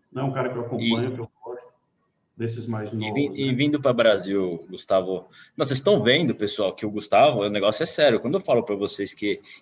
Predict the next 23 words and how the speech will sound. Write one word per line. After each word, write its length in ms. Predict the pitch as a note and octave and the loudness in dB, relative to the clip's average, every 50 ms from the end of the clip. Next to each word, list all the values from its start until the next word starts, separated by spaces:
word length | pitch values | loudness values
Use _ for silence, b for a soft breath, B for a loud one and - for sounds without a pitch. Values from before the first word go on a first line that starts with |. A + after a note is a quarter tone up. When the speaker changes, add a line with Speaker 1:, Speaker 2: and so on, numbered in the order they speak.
| _ | _
Speaker 2:
ele 120 | G#2 G#2 A2+ | -2 0 2
é 40 | A2+ | 2
uma 180 | A#2 A2+ A2+ | 2 2 2
pessoa 320 | - G#2+ G2+ - - A2 G#2 | 0 -2 -4 -2 -4 -6 -6
que 120 | - - | -6 -10
estuda 440 | G#2 - - - A2+ A2 G2+ G#2 F#2+ | -12 -14 -10 -10 -10 -4 -2 -4 -4
de 140 | F#2 F#2 - | -4 -8 -12
tudo, 340 | _ - G#2 G#2 G2+ F#2 | _ -8 -8 -8 -8 -8
<laughs> 20 | G2+ | -8
vocês, 240 | - - A2+ A2+ - - | -4 -4 -2 -2 -2 0
vocês 220 | - C3+ A#2+ A#2 C#3 | 2 2 2 0 -2
não 140 | D3 C3+ | -4 -4
tão 180 | C3+ - D#3 E3+ | -2 -2 -2 -2
ligados. 480 | G3+ G3 C3 A2 G#2+ G2 F#2 F2 E2+ F2 B B B B B B B - | -2 -2 0 2 4 4 4 2 -2 -8 B B B B B B B -6
Isso 220 | A2 A2+ - B2 | -6 -2 2 4
aí 160 | A2+ B2 D3+ | 4 4 4
é 60 | E3 | 4
só 300 | D3 - - D3+ E3+ G#3+ | 2 2 2 4 4 4
o, 540 | A#3+ C4 C#4 C4+ C4 B3 A3+ G3 E3+ D3 B2 | 4 4 4 2 2 4 4 4 4 2 2
o 60 | C#3 | 0
topo 420 | C3 C3 - C#3+ C#3+ C#3+ C#3 A#2 A2 | -2 2 4 6 6 6 6 2 0
da 100 | A2 G#2 | 0 0
pirâmide. 600 | G#2+ - G#2+ G#2 G2+ G2+ G2 F#2 F2 E2 F#2 F2+ | 0 -2 -2 0 0 -2 -2 -4 -6 -8 -12 -14